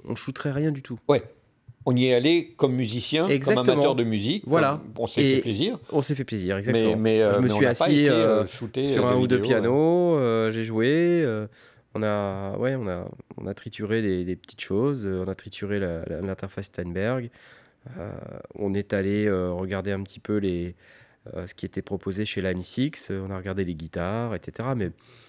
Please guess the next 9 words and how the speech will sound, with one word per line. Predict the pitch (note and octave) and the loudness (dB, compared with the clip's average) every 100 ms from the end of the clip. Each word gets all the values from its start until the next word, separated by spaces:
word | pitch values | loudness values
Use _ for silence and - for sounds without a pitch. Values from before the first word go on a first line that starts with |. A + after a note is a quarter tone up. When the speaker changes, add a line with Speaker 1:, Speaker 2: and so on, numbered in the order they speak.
| - - | -20 -12
Speaker 1:
honnêtement, | G2 F#2 G2 A#2 A#2 | -6 -2 -2 0 0
on | A2 | 0
n'avait | F2 F2 | -4 -8
rien | F#2 G2+ | -6 -6
à, | F2 D#2+ D#2+ E2 _ _ - _ _ _ | -6 -8 -12 -18 _ _ -20 _ _ _
rien | - G2 | -10 -8
à | F2+ | -8
filmer | - F2 F2+ | -10 -10 -10
là-dedans. | D#2+ E2+ | -10 -14